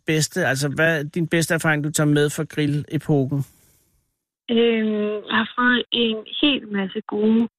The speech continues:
Speaker 2: minder,
Speaker 1: Mm.
Speaker 2: og lært en masse dejlige mennesker at kende.
Speaker 1: Og jeg forestiller mig, uden at jeg, øh, har prøvet at arbejde i en grill, men jeg har altid gerne ville, at det er et godt sted at møde folk,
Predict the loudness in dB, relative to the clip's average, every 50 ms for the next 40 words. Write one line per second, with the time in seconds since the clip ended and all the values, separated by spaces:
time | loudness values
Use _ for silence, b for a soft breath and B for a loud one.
0 | _ _ -2 0 2 4 4 4 4 4 2 0 -4 _ -6 -4 -4 -4 -4 -6
1 | _ _ _ _ _ -2 0 0 2 2 2 2 2 0 -2 -4 -4 -4 -4 -4
2 | -6 -6 -2 -2 -2 0 0 0 0 -2 -4 -8 -12 -12 -8 -8 -8 -8 -8 -10
3 | -12 -12 -16 _ _ _ _ _ -18 B B B B B B B B B B -2
4 | 0 2 2 0 -2 -2 -2 0 0 0 0 -2 -4 -4 -4 -2 -2 -4 -4 -4
5 | -2 0 0 0 0 0 -2 0 0 0 0 0 -2 -6 -12 -18 -18 -14 -10 -8
6 | -6 -4 -4 -4 -2 -2 -2 -2 -2 0 0 2 2 2 0 0 0 -2 -2 0
7 | -2 -2 0 0 0 0 0 0 0 0 0 -2 -6 -6 -6 -4 -2 0 2 2
8 | 2 2 2 2 4 4 4 2 0 0 -2 -2 -2 0 0 0 0 0 -2 -4
9 | -8 -12 -6 -4 -4 -2 -2 -2 0 2 2 2 0 0 -2 -2 0 0 0 0
10 | -2 -2 -2 -2 -2